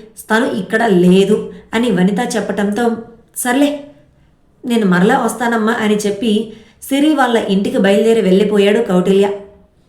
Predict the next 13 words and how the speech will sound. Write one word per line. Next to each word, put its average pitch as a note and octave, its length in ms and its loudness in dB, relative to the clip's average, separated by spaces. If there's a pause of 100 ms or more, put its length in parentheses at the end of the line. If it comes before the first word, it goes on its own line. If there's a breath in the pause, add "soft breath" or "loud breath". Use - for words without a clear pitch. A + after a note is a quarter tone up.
(760 soft breath)
అలా A#3+ 200 4
కౌటిల్య A#3 520 -2
బయటికి G3 400 2
వెళ్ళిపోయిన G#3+ 560 0
తరువాత G3+ 680 0 (340 loud breath)
సిరి - 440 -2 (140)
రూమ్లో C4+ 360 2
నుంచి A#3 300 -2
బయటికి F#3+ 380 0
వచ్చి, G#3 540 -2 (360 loud breath)
"అత్తయ్య, G3+ 500 0 (520)
ఇప్పుడు G#3+ 640 2
మనం G3+ 280 0